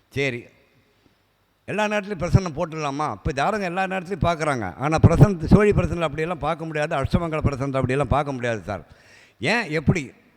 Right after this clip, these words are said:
அதுக்குன்னு சில விதிமுறைகள் இருக்கு. அதை மட்டும் சொல்லிட்டு, எனக்கு ஏற்பட்ட அனுபவத்தை மட்டும் முடிச்சு, என்னுடைய சிறிய பதிவை, சிற்றுரையை முடித்துக் கொள்கிறேன். பிரசன்ன ஆருட காலத்தில் ஜாதகர்களுடைய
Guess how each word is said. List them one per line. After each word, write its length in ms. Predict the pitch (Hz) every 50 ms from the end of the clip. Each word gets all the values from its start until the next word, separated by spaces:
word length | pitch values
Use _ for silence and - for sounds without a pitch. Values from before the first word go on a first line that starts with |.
| _ -
அதுக்குன்னு 400 | - 156 170 - 160 175 165 143
சில 200 | - 156 135 127
விதிமுறைகள் 540 | 123 156 175 202 170 160 151 151 139 143 143
இருக்கு. 440 | 131 123 120 - 131 170 180 - _ _ _ _ _ _ _ _ _ _ _
அதை 220 | - 101 151 165 156
மட்டும் 240 | 160 - - 226
சொல்லிட்டு, 380 | - - - 190 190 165 147 214
எனக்கு 260 | 185 165 165 135 139
ஏற்பட்ட 320 | 160 180 151 170 185 156 139
அனுபவத்தை 440 | 135 160 180 180 180 139 120 156
மட்டும் 220 | 147 143 135 175 165
முடிச்சு, 220 | 147 135 - 175
என்னுடைய 260 | 151 139 127 123 117
சிறிய 260 | 98 - 139 156 165 123
பதிவை, 440 | 98 131 123 113 127 131 117 101 - -
சிற்றுரையை 300 | 139 - 151 139 117 127
முடித்துக் 300 | 127 113 107 104 - 95
கொள்கிறேன். 360 | 80 80 80 76 71 69 65 _ _ _ _ _ _ _ _ _ _ _ _ _ _ _ - -
பிரசன்ன 320 | - - 247 240 240 214
ஆருட 340 | 185 185 214 214 208 202 185
காலத்தில் 420 | 165 165 170 165 117 123 - 160 113
ஜாதகர்களுடைய 960 | 117 135 156 196 214 214 202 196 175 160 156 143 127 127 120 127 143 139 98